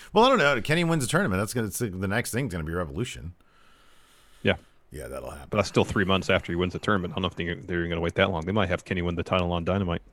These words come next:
Speaker 1: Mox can take some time off. He'll take some time off, defend the U S title, cut some Matt Chat questions.
Speaker 2: There you go.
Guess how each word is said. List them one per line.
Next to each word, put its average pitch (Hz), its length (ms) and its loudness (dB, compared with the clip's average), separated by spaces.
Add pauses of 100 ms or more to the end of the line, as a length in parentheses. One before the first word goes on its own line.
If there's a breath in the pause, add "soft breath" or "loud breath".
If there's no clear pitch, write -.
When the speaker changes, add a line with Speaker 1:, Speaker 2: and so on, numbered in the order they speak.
(360)
Speaker 1:
Mox 113 320 0
can 92 120 -8
take 82 200 -6
some 78 140 -10
time 71 280 -12
off. 71 220 -14
He'll 107 120 -4
take 85 200 -4
some 76 120 -10
time 76 260 -8
off, 76 180 -8
defend 80 300 -8
the 76 60 -6
U 78 120 -8
S 76 120 -10
title, 73 360 -8
cut 85 220 -10
some 76 140 -8
Matt 76 200 -10
Chat 73 220 -10
questions. - 560 -12 (640)
Speaker 2:
There 90 120 4
you 87 60 0
go. 87 200 0